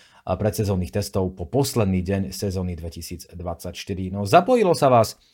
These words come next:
naozaj dosť, z čoho sa tešíme. E, vaše odvážne tipy boli niektoré <laughs> naozaj odvážne, niektoré by som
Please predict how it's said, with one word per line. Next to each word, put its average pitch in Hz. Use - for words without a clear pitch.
naozaj 147
dosť, 160
z -
čoho 135
sa 101
tešíme. 143
E, 131
vaše 131
odvážne 135
tipy 127
boli 117
niektoré 120
<laughs> -
naozaj 127
odvážne, 123
niektoré 113
by 101
som 104